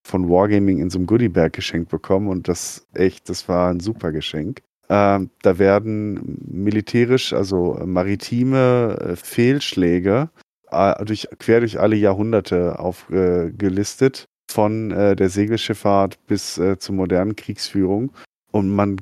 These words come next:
glaubt echt gar nicht, was für Fehler da passieren, was für skurrile Situationen meistens zu Lasten der Beteiligten und auch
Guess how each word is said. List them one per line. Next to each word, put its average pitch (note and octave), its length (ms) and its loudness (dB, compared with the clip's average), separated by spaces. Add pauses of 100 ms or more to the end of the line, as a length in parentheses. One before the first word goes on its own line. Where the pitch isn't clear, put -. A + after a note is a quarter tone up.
(140)
glaubt G#2+ 540 4
echt E2+ 300 -4
gar F2 260 2
nicht, G#2 440 -4
was G2+ 420 -6
für A2+ 300 -2
Fehler C#3 540 2
da F#2 120 4
passieren, F#2+ 720 -4 (320)
was G#2 180 0
für G#2+ 160 0
skurrile A#2+ 640 -2
Situationen G#2 800 0
meistens G2+ 600 -2 (260)
zu - 160 0
Lasten G#2 760 0
der F#2 540 4
Beteiligten A2 1000 -2
und F2+ 380 -4
auch - 280 -4